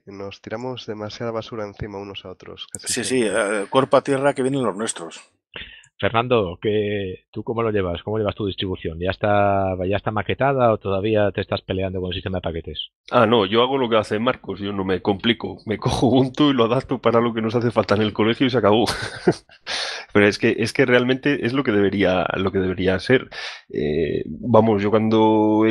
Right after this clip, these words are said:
Speaker 4: cambié cosas aquí ni me planteé buscar una distribución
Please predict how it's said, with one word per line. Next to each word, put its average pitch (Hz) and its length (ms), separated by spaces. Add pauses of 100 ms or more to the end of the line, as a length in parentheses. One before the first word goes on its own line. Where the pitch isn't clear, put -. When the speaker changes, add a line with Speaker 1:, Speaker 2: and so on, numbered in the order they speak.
(100)
Speaker 4:
cambié 117 460
cosas 117 280
aquí 120 240
ni 123 120
me 107 100
planteé 101 480
buscar 104 380
una 95 160
distribución 95 880